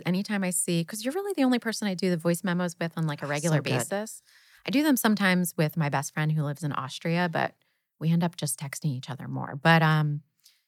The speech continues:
Speaker 1: yeah, I would look forward to those so much because there's just something different about reading a
Speaker 2: Yes.
Speaker 1: text or a back and forth text conversation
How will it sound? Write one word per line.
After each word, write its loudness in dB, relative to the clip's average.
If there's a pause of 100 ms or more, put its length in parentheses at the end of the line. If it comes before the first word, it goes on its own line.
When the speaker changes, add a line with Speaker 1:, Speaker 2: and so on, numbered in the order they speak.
(220)
Speaker 1:
yeah, 4
I 4
would 4
look 0
forward 0
to -4
those 0
so -4
much 0
because -12
there's -2
just 0
something 0
different 0
about -4
reading 2
a 2
Speaker 2:
Yes. -8
Speaker 1:
text 2
or 2
a -4
back 0
and -2
forth -4
text -6
conversation -6